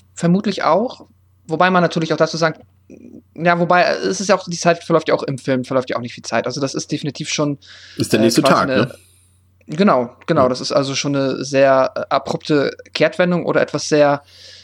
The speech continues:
Speaker 1: äh, Radikales, was sich dann bei ihr auf jeden Fall da im Charakter verändert.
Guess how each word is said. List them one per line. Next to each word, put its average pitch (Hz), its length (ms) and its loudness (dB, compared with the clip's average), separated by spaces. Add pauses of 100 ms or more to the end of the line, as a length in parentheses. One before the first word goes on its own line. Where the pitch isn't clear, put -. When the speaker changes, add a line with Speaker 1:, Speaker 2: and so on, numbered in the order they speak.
(140)
Speaker 1:
äh, 139 100 -2
Radikales, 143 600 0
was 190 120 2
sich 151 100 -8
dann 135 160 0
bei 139 80 2
ihr 147 160 2
auf - 100 -4
jeden 139 120 -6
Fall 139 440 -2
da 135 140 0
im 139 100 -6
Charakter 139 400 -4
verändert. 165 640 0